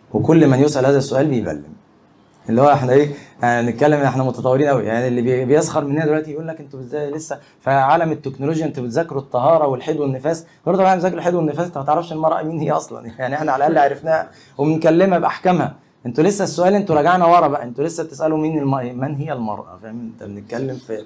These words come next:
في التاريخ ال-، احنا ضيعنا، فاهم؟ العالم بيتقدم كده، بيتقدم ت-، تقنيًا، بس بيرجع، بيرجع، بيرجع لغاية دلوقتي بقى مش عارفين تعريف المرأة، من هي المرأة يعني. تمام؟ فوأد البنات طبعًا ده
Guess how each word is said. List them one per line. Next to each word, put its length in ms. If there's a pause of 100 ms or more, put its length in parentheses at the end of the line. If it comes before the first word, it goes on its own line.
(400)
في 140
التاريخ 460
ال-، 360 (220)
احنا 200
ضيعنا، 380 (140)
فاهم؟ 180 (320)
العالم 400
بيتقدم 600
كده، 380 (120)
بيتقدم 460
ت-، 140
تقنيًا، 600 (300)
بس 180
بيرجع، 340
بيرجع، 260
بيرجع 180
لغاية 200
دلوقتي 320
بقى 120
مش 160
عارفين 480
تعريف 340
المرأة، 400 (360)
من 180
هي 160
المرأة 340 (120)
يعني. 200 (2000)
تمام؟ 400 (200)
فوأد 640
البنات 500 (240)
طبعًا 300
ده 240